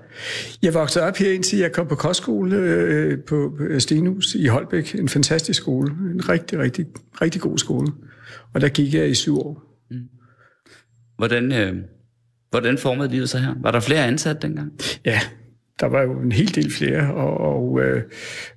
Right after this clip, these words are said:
Speaker 1: øh, der, hvor jeg lagde mærke til det dengang, det var jo, når vi havde sådan nogle høstmiddage,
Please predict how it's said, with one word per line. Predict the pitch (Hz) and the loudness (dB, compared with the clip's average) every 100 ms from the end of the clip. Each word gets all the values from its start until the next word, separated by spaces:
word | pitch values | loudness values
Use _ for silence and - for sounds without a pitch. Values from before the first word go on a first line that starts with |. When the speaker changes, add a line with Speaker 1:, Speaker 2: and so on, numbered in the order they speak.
| - | -2
Speaker 1:
øh, | 69 67 65 62 62 64 123 - _ - - - - - _ _ - | 0 0 -2 -2 -2 -4 -6 -10 _ -12 -10 -10 -16 -18 _ _ 0
der, | 160 | 2
hvor | 156 | 2
jeg | 156 151 - - 180 | 2 0 -6 -12 -4
lagde | 147 135 | -2 0
mærke | 131 180 | 0 0
til | 180 - 151 | 0 0 0
det | 151 | 2
dengang, | 151 151 147 135 | 0 0 0 0
det | 151 | 0
var | |
jo, | 147 160 | 0 2
når | 147 | 0
vi | 135 135 | 2 2
havde | 127 135 | 2 0
sådan | 127 170 | -2 -2
nogle | 143 | 0
høstmiddage, | 117 165 - - 160 - 69 87 | 2 0 2 0 0 0 -2 -2